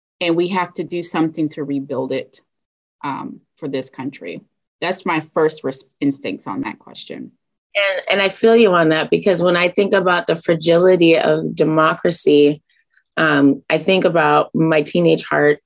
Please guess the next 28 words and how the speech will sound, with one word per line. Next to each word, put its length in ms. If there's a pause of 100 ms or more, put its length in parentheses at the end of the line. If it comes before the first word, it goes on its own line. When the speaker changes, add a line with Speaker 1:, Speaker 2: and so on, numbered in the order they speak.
Speaker 2:
and 480 (880)
my 240
love 240
for 140
journalism 720
and 120
how 480
it 160
was 320
really 460
coupled 440
with 160
my 200
love 260
for 160
the 320
idea 420
of 140
democracy. 640
I 40
was 120
a 80
philosophy 600
nerd, 440
and 220
I 40
really, 760
Speaker 1:
Mm-hmm. 140